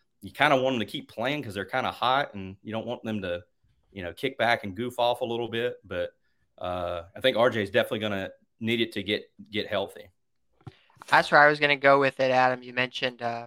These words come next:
Speaker 2: Pete Nance. I think he's also the other big story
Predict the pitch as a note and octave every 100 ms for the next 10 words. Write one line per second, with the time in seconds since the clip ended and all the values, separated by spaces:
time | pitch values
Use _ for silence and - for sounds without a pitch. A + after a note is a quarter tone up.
0 | _ D#3 C#3+ B2 B2 B2 A2+ - - _
1 | _ - - C#3+ D3 - D#3+ D3 C#3 C#3
2 | - C3 B2+ - B2+ B2+ C3 C3 - -
3 | C3+ C3+ C3 _ _ _ _ - - C3
4 | C3 B2+ A#2+ A#2+